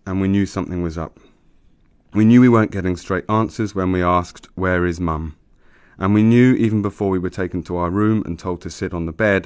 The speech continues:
either side of Dad that something was changed. We guessed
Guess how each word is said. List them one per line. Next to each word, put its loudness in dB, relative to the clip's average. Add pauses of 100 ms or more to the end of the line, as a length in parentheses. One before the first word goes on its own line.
either -8
side -10
of -18
Dad -4 (440)
that -8
something -6
was -8
changed. -12 (440)
We -2
guessed -4